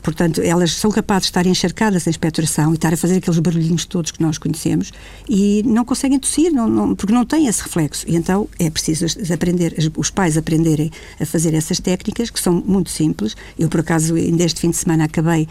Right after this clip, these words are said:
eh, uma formaçãozinha a pais, porque eles querem, já perceberam que era importante e querem aprender a fazer estas coisas em casa,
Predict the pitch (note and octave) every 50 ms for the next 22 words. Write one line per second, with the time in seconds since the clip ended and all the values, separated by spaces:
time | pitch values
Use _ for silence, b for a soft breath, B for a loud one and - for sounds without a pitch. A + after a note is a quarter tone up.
0 | B B B B B B B B B B - - E3+ E3+ E3+ E3 E3 D#3+ E3+ F3
1 | F3 F3 F3+ E3 E3 E3 D#3+ D#3 - - F3+ F3 F3 D#3+ - F3+ E3+ D#3+ E3+ E3+
2 | E3+ E3 D#3 D#3 - F#3+ F3+ F3 D#3+ D#3+ D#3 - - B B B B B - -
3 | G#3+ - - A3 G3 - - - - A3+ G#3+ F#3 D#3+ D3+ D#3 D#3+ E3+ E3+ - -
4 | - - G#3 G3 F#3 F3 - F3+ E3+ E3 E3+ - - - - E3+ E3 D#3 - E3+
5 | - - G#3 G#3+ G3+ F#3 E3+ E3 E3+ D#3+ F3+ F3 F3 F3+ F#3 F#3 E3+ E3 - -
6 | F#3 E3 - - D#3+ D#3+ F#3+ E3+ F#3 F3+ E3 - E3+ C3+ - E3+ D#3+ D#3+ D3+ F3
7 | E3 D#3+ - E3+ D3 C#3+ C#3+ D#3+ E3 F#3